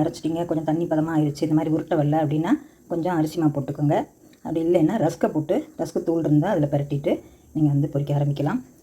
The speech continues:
இந்த அளவுக்கு கரெக்டான பதமாக இருக்கும் உங்களுக்கு. நம்ம பூண்டு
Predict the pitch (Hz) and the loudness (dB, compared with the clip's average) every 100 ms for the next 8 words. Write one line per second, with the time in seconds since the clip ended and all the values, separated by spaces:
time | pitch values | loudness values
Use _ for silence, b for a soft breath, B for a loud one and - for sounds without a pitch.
0 | - 156 160 180 175 156 - 170 175 143 | -2 2 2 0 -2 -2 -2 -2 0 2
1 | 147 147 143 135 135 175 247 B B B | 2 2 0 0 -2 -6 -8 B B B
2 | - 160 156 165 165 | -10 -8 -4 -2 0